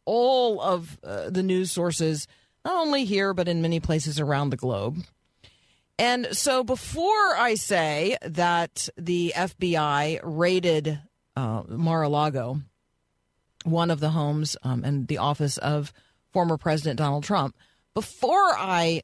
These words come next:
uh, get us, uh, anywhere twisted up in that story, here is maybe the question that, um, we want to have be before us. Um,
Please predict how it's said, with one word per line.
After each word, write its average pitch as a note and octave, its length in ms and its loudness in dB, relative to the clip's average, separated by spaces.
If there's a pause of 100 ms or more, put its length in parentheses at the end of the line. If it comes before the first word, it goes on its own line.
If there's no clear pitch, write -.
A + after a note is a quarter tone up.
uh, D3 340 0
get G3 320 0
us, D#3+ 420 0
uh, A#2+ 200 -2 (320)
anywhere B3+ 480 2
twisted F#3 400 -2
up D#3+ 180 0
in D#3 120 0
that C#3+ 200 0
story, C#3 440 -4 (160)
here C#4 320 0
is F3 400 -2
maybe E3+ 340 -2
the D3+ 140 -4
question D3 640 -2
that, C#3+ 420 -2
um, G2 380 -6 (340)
we F3 80 2
want D#3 240 -2
to E3 60 0
have C#3+ 280 -2
be C#3+ 80 -4
before G#2+ 460 -10
us. - 180 -14 (1300)
Um, G3+ 320 0